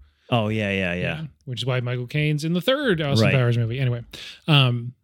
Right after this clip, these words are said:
Speaker 2: but yeah, the coolness. It's
Speaker 1: Yeah.
Speaker 2: just, yeah. It,
Speaker 1: Well,
Speaker 2: it looks awesome. <laughs>
Speaker 1: even on Austin Powers, when, um,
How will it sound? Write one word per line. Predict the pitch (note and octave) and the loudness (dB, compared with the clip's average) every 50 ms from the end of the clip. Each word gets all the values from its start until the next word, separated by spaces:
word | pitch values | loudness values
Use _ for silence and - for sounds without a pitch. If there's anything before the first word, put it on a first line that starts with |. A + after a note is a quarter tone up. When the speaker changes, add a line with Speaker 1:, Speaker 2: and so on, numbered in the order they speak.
| _ _ _ _ _ - | _ _ _ _ _ 2
Speaker 2:
but | - D3+ | 4 4
yeah, | C#3 B2+ A#2+ | 4 4 4
the | C3 C#3 | 2 2
coolness. | - - G3+ F#3 D3+ C3+ A2+ G2+ - - - - - - _ - | 6 8 8 8 8 8 6 4 2 0 0 -2 -4 -10 _ -4
It's | C#3+ A2 G#2+ | 0 4 4
Speaker 1:
Yeah. | F#2+ - | 6 6
Speaker 2:
just, | B2 - - - - _ _ _ _ _ _ - | 4 2 0 -4 -8 _ _ _ _ _ _ -10
yeah. | C#3 C3 B2+ _ _ - _ _ _ _ _ _ _ _ _ _ _ _ - | -10 -10 -10 _ _ -20 _ _ _ _ _ _ _ _ _ _ _ _ -8
It, | E3+ C#3 B2 - C#3 | -8 -6 -4 0 2
Speaker 1:
Well, | D3 D3+ D3+ | 2 2 2
Speaker 2:
it | D3+ D3+ | 0 -4
looks | C#3+ C3+ B2 - C3+ | -6 -6 -6 -6 -8
awesome. | B2+ C3 B2 - D3 C#3+ - - F#3+ C3+ D3+ A3+ F#3+ | -12 -12 -14 -16 -16 -18 -12 -4 0 2 2 2 2
<laughs> | E3+ G3+ D#3 - - - | 0 -4 -8 -10 0 6
Speaker 1:
even | F#3+ F3 F3+ F3 G3 F3+ | 8 8 8 8 8 6
on | E3+ E3 | 6 6
Austin | D#3+ D#3 D3 - D#3 B2 | 8 6 6 6 4 2
Powers, | A2 A#2 A#2+ A#2+ A#2 A2 G2 | 4 6 6 6 6 6 6
when, | G#2 G#2 G#2 G2+ G2+ | 6 6 6 6 6
um, | G2 F#2+ F#2 F2+ F2 F2 E2+ E2+ | 6 4 4 4 2 0 -2 -4